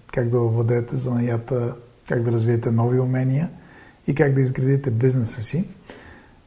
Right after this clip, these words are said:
И аз ще споделя с вас стратегиите и тактиките, които и аз използвам всеки ден и които, надявам се, ще ви помогнат да напредвате бързо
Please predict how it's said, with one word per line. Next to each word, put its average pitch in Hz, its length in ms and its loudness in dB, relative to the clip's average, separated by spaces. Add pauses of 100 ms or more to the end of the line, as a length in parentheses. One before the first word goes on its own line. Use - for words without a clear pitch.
(160)
И 160 160 6
аз 151 140 6
ще - 80 -6
споделя 135 400 4
с 131 220 2
вас 120 500 0 (580)
стратегиите 127 680 2
и 113 100 4
тактиките, 117 600 -2
които 117 280 -2
и 113 80 2
аз 113 200 0
използвам 113 420 -2
всеки 113 320 -4
ден 135 220 2 (540)
и 165 80 -2
които, 151 260 2
надявам 135 360 4
се, 131 140 -2
ще 127 160 -2
ви 123 100 0
помогнат 117 500 0
да 113 200 0
напредвате 113 520 0
бързо 107 440 -2